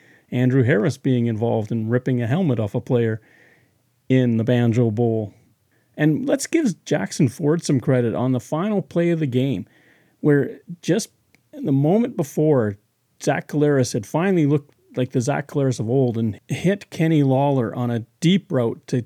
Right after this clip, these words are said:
tie the game in overtime. But of course, Saskatchewan had made their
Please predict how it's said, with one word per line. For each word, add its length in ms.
tie 380
the 120
game 480
in 200
overtime. 540
But 100
of 80
course, 240
Saskatchewan 640
had 140
made 460
their 680